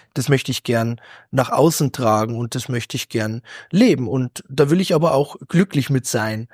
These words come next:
Also da könnte ich vielleicht sagen, das könnte ich mir vielleicht für die nächsten Tage oder im späteren Leben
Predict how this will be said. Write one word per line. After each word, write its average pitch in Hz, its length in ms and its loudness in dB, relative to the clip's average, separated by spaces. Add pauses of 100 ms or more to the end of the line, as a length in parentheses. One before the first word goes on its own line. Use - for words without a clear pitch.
(280)
Also 151 180 2
da 143 280 4
könnte 147 260 0
ich 123 100 -4
vielleicht 107 380 -4
sagen, 113 460 -4 (460)
das - 380 -2 (260)
könnte 165 280 2
ich 135 80 -2
mir 139 140 2
vielleicht 120 500 0
für - 100 -4
die 123 120 0
nächsten 120 380 -4
Tage 123 420 2
oder 117 180 0
im 117 80 -4
späteren 120 480 -2
Leben 117 320 2